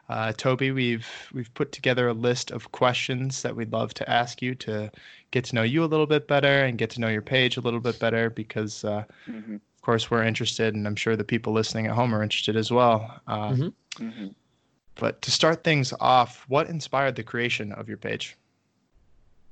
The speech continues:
Speaker 2: Um, well, to be honest, it was, it was mainly Denim Archives. I saw what they would do. Well,
Speaker 3: Mm.
Speaker 2: him and Lil, Lil Denim Gene. I saw they had sort of
Speaker 3: <laughs>
Speaker 2: like a, this rivalry thing, but I much prefer Denim Archives 'cause his,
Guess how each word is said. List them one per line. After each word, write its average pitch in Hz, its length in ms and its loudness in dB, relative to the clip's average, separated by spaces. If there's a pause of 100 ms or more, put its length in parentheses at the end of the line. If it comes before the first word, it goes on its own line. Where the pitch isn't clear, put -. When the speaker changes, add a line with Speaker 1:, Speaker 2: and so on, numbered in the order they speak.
(520)
Speaker 2:
Um, 160 640 4
well, 139 480 -6 (840)
to - 60 -20
be 147 80 -12
honest, 160 180 -14
it 123 60 -10
was, 135 420 -8
it - 60 -10
was 123 120 -8
mainly 147 420 -6
Denim 120 340 -8
Archives. 117 480 -6
I 110 40 -16
saw - 360 -4
what 107 160 -8
they 117 120 -4
would 113 120 -6
do. 117 100 -6
Well, 107 200 -4
Speaker 3:
Mm. 127 300 -4 (100)
Speaker 2:
him 156 220 -4
and 139 300 -8
Lil, 120 320 -4
Lil 117 200 -6
Denim 110 320 -10
Gene. 104 340 -12 (320)
I 110 80 -2
saw 139 200 0
they 123 140 0
had 123 180 0
sort 113 220 0
of - 60 -16
Speaker 3:
<laughs> - 0 -
Speaker 2:
like 104 180 -10
a, 90 180 -16
this 101 160 -14
rivalry 104 360 -2
thing, 98 300 -12
but 101 180 -8 (140)
I 113 40 0
much 123 240 0
prefer 117 320 0
Denim 110 240 -6
Archives 113 420 -4
'cause 104 160 -14
his, 107 240 -12